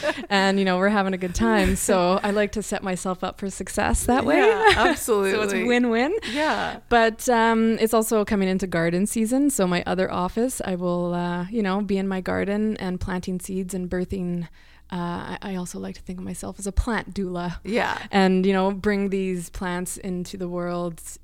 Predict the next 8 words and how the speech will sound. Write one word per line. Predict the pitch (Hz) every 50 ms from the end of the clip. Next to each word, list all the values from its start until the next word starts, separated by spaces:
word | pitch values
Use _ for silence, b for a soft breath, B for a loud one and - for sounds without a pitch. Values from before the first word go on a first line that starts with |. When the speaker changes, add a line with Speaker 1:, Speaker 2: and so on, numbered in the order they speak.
| - -
Speaker 2:
to | - - 202 190 185 185 185
grow | 180 - 196 185 185 202 208 202
and | 196 190 175 175 175
learn | 180 180 180 185 180
from | - 190 190 180
them. | 180 185 196 208 214 202 196
They're | 202 196 185
my, | 185 185 180 202